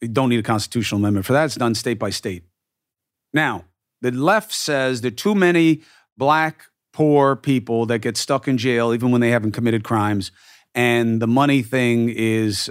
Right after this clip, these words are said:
a true imbalance. So why not just make the same harsh rules that apply to them apply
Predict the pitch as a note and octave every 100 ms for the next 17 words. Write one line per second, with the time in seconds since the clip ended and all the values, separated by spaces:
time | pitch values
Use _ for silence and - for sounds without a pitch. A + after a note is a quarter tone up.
0 | - G2+ - B2+ A#2+ A2 F#2+ C#2 A#1 -
1 | - _ _ _ _ _ _ - G#3 F#3+
2 | F#3 _ C#3 D#3+ G3+ B3 A#3+ F#3+ D#3+ D3
3 | - A#2+ C#3+ D3+ C3+ C3+ D#3+ D#3+ C#3 B2
4 | - E3 E3+ D#3 C#3 D#3 C#3 - D3+ D#3
5 | E3 C3+ A#2+ B2 A#2 A2 C#3 D3 D3+ B2+
6 | A#2+ D#3+ C#3+ A#2+ B2 B2+ _ _ _ C3
7 | A2 D3+ D#3+ E3 D3+ C#3 C#3+ D3